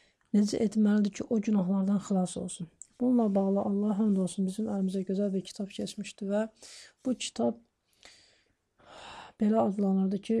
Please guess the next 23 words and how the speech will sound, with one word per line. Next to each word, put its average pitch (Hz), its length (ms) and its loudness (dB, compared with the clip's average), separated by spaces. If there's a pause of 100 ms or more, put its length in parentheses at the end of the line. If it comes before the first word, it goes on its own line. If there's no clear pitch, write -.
yəni, 196 200 0
günahsız 208 600 -2
deyiləm, 196 360 2 (300)
məsum 196 560 0
deyiləm, 202 480 0
nə 208 140 0
edim 196 180 -2
ki, 190 200 -6
bağışlanım. 180 580 -4 (1160)
Və 247 80 -2 (160)
orada 208 400 -2 (680)
iki - 220 -2
yüz 208 160 0
əlli 202 320 0 (480)
salih 202 400 -2
əməl 196 340 0
də 185 140 0 (880)
gətirmişdi. 190 560 -2
Lakin 226 320 0
biz 247 200 2 (1500)
həmin 214 260 6
kitabın 214 460 2
əvvəllərini 185 680 4